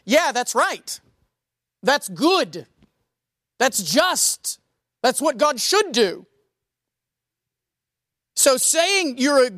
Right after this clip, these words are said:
you're in agreement with what God, uh, is, is doing or what he said he would do, it's almost, in this case, it's almost like they're saying, "Yeah, we understand and we know that that is right."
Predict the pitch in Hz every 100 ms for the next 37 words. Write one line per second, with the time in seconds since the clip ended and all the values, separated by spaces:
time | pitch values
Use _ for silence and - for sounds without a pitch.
0 | 185 269 294 240 294 277 208 180 294 392
1 | 415 277 254 233 262 277 202 226 208 220
2 | 226 _ _ _ 208 208 202 196 214 196
3 | 240 - 196 190 214 208 165 - 226 220
4 | 160 311 277 208 214 208 - 277 233 -
5 | _ _ 220 202 202 320 220 302 302 415
6 | 359 - 226 349 - 180 180 311 381 262
7 | 233 226 226 196 285 214 _ _ 175 285
8 | 320 240 196 - 302 240 208 208 196 240
9 | 254 190 196 165 196 233 - -